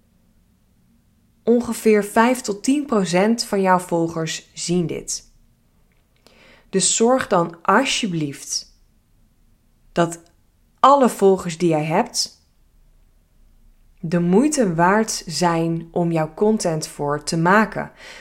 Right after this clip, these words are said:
Want jij steekt er tijd en energie in. En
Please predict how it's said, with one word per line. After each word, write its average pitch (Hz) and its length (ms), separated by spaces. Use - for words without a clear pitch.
Want 165 240
jij 214 600
steekt 226 460
er 196 120
tijd 190 300
en 180 80
energie 170 580
in. 151 220
En 165 300